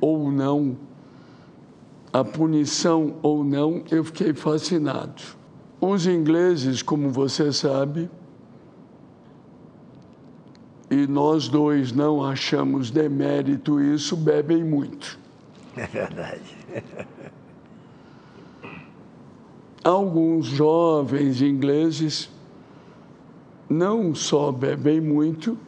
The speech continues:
Speaker 1: como fazem uma coisa muito feia, que é fazer xixi na rua.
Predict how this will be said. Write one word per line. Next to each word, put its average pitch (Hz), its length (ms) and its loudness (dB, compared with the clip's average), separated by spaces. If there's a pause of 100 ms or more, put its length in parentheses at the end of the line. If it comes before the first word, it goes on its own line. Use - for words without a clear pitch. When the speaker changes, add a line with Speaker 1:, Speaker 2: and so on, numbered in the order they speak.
(1900)
Speaker 1:
como 160 360 2
fazem 147 480 2
uma 139 160 0
coisa 131 420 0
muito 151 480 0
feia, 147 520 0 (2000)
que 160 100 2
é 156 80 4
fazer 151 440 2
xixi 165 480 0
na 165 140 2
rua. 135 420 -2